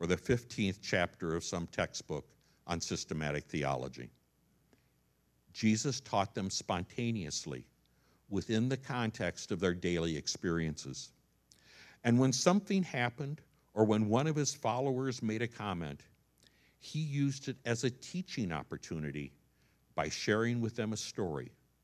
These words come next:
sometimes a story with a bit of a shock factor to get their attention, a story with a point,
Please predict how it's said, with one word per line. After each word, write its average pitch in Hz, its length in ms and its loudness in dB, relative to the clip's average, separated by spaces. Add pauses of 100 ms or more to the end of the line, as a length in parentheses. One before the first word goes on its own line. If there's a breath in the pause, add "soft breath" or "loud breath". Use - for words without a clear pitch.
(680 soft breath)
sometimes 143 760 -2
a 131 40 -14
story 139 480 -2
with 135 160 -2
a 139 60 4
bit 135 200 0
of 147 80 0
a 143 60 0
shock 139 340 -4
factor 69 460 -8
to 80 100 -10
get 85 240 -4
their 90 160 -2
attention, 92 520 -6 (1080)
a 104 60 -2
story 127 540 2
with 113 220 -2
a 127 40 -4
point, 98 500 -6